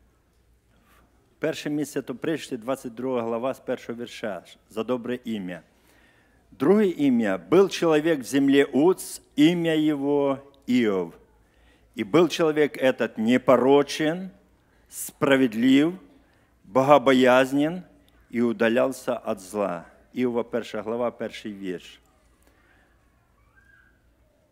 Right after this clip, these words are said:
«Пусть Господин мой не обращает внимания на этого злого человека, на Навала, ибо каково имя его,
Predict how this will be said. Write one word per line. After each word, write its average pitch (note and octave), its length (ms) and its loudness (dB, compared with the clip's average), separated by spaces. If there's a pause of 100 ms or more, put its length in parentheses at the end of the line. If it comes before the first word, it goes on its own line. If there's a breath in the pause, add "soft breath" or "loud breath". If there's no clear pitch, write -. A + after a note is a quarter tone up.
(640)
«Пусть - 480 4
Господин D3 920 0
мой B2+ 380 4 (460)
не C#3 420 4 (1120)
обращает C3 880 -2
внимания B2+ 1080 -4 (340 soft breath)
на A2 260 0
этого A#2 320 -2
злого B2 440 -4
человека, A2+ 800 -4 (500 soft breath)
на A2 180 -2
Навала, A#2 720 0 (380 soft breath)
ибо C#3 300 4
каково D3+ 580 2 (140)
имя D3 420 4
его, F3+ 480 2